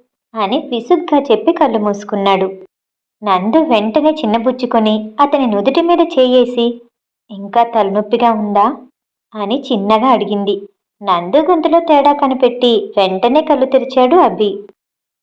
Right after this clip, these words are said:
"ఇంత తెలిసిన దానివి, అడిగినప్పుడు ఇచ్చేస్తే సరిపోతుంది కదా" అని నవ్వుతూ తన పక్కన కూర్చోపెట్టుకున్నాడు.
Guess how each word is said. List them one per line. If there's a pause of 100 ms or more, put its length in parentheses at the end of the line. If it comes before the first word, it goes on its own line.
"ఇంత
తెలిసిన
దానివి, (240)
అడిగినప్పుడు
ఇచ్చేస్తే
సరిపోతుంది
కదా" (480)
అని
నవ్వుతూ
తన
పక్కన
కూర్చోపెట్టుకున్నాడు.